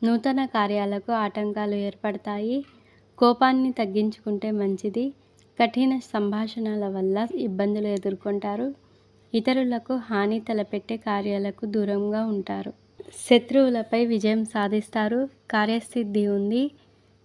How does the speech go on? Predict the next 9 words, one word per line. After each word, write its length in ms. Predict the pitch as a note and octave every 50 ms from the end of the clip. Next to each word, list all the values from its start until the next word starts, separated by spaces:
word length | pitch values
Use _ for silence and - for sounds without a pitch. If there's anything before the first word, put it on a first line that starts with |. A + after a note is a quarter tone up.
| _ _ -
తోటివారి 600 | A#3+ A#3 B3 B3 C4+ C4 B3 A#3 A3 A3 A3+ A3+
సహకారంతో 840 | G#3+ - A3 G#3 G#3 G#3 - - G#3+ G#3 A3 G#3 G3+ G3+ G3 A3+ A3+
అనుకున్నది 600 | A3+ A3+ G#3+ G#3 G3+ - A3 G#3+ G#3+ G#3+ G#3+ G#3+ A3
నెరవేరుతుంది. 840 | G#3+ G#3 G#3 G#3 G3+ G#3 G#3 G3+ - G3+ - A3+ G#3+ G#3 G#3 G#3+ A#3+ - - _ _ - D#4
ఇష్టదేవత 720 | A3+ - - - C4 B3 A#3 A#3 A3 G#3 G#3+ A3 A3 B3 A#3 A3+ A#3+ B3
ఆరాధన 480 | A3 G#3 G#3 G#3+ G#3 G#3 G#3 A3 G#3+ A3+
మేలు 320 | A#3+ A#3 A3+ G#3+ G#3 G#3 G3
చేస్తుంది. 680 | - G#3+ G3+ G3 - _ - G#3+ G3+ G3 G3 G3+ G#3+ D4+ - _ _ _ _ _ _ _ - _ _ - -
అదృష్ట 420 | C4+ A#3 G3+ G3+ A#3 B3+ A#3+ -